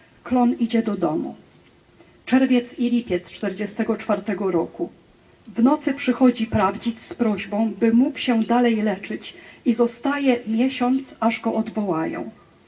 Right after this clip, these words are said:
Przychodzi i Orzeł na sześć tygodni. Staraniem porucznika Konara wyjeżdża do Biłgoraja do szpitala.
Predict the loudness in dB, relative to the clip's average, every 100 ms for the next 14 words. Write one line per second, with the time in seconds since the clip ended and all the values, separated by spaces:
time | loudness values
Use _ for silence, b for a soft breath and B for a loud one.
0 | b b -6 -2 2 2 2 2 0 0
1 | 2 2 2 0 0 -4 -2 -2 -2 -4
2 | -2 0 -2 -4 -8 -10 -20 B B B
3 | -20 0 2 2 2 0 0 -2 -2 -6
4 | -6 -4 -2 -4 -2 -2 0 0 0 0
5 | -2 -6 -4 2 2 2 -2 0 0 0
6 | 0 -2 -2 -2 -4 -6 -10 -12 -6 -4
7 | -4